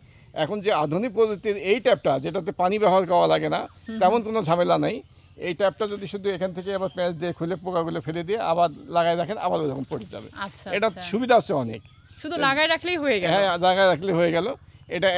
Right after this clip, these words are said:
Speaker 1: এক সিজনে একটা লেয়ারই যথেষ্ট।
Speaker 2: আচ্ছা, আমি দেখলাম সব গাছেই একটা একটা করে দিয়েছেন। তো এটার
Speaker 1: জি।
Speaker 2: দাম কি রকম পড়বে?
Speaker 1: এটার দাম পড়বে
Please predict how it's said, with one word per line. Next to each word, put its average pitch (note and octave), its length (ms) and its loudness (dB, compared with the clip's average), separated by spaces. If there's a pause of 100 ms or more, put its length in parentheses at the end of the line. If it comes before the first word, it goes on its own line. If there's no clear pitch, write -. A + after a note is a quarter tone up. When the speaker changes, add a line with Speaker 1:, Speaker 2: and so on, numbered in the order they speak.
Speaker 1:
এক F#3+ 80 0
সিজনে G#3+ 360 -4
একটা G#3+ 260 2
লেয়ারই G3 300 2
যথেষ্ট। B2+ 360 -4 (440)
Speaker 2:
আচ্ছা, F#3 280 -10
আমি A3+ 120 -8
দেখলাম C4+ 300 -6
সব A#3+ 460 -6 (200)
গাছেই G#3 360 -6
একটা G3+ 220 -6
একটা G#3 160 -10
করে G#3 140 -8
দিয়েছেন। F3+ 360 -8 (380)
তো - 60 -2
এটার D4 160 -4
Speaker 1:
জি। A#3 60 -4
Speaker 2:
দাম B3 240 -2
কি C#4+ 160 -6
রকম A3+ 320 -6
পড়বে? F3 200 -6
Speaker 1:
এটার E3 280 -2
দাম F3+ 420 2
পড়বে F#3 300 -4